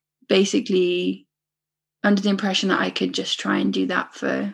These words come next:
a few years and then I could decide if I wanted to have a hysterectomy. Um, and I was really hopeful that it would work, but it didn't. It, um, it defi-, it definitely wore off, and it was wearing off increasingly.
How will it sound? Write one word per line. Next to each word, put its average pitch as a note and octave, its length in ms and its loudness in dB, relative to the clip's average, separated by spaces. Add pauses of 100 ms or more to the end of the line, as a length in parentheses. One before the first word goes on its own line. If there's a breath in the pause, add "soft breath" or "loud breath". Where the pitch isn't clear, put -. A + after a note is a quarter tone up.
(160)
a A3 40 -10
few G#3+ 240 -2
years A#3 480 4
and G#3 120 4
then G3+ 120 2
I G#3 100 0
could G#3 180 -2
decide A#3 400 2
if A#3 120 0
I A#3 60 0
wanted A#3 240 2
to A#3 60 -2
have A3+ 80 0
a A3 40 0
hysterectomy. - 720 0 (540)
Um, G3+ 480 2
and A3+ 100 2
I - 20 4
was G3 160 2
really G#3+ 200 6
hopeful G#3 380 4
that G3 80 4
it G3 100 4
would G3+ 120 4
work, G3 400 2 (920)
but G#3+ 220 4
it G#3+ 160 2
didn't. F3+ 320 2
It, - 300 -4
um, F#3+ 480 0 (1300)
it - 220 2
defi-, - 360 -2
it - 200 2
definitely F#3+ 360 4
wore E3+ 220 4
off, - 420 -2 (220)
and E2+ 140 0
it - 80 -2
was F3+ 300 0
wearing F3+ 360 6
off - 300 -2
increasingly. - 880 0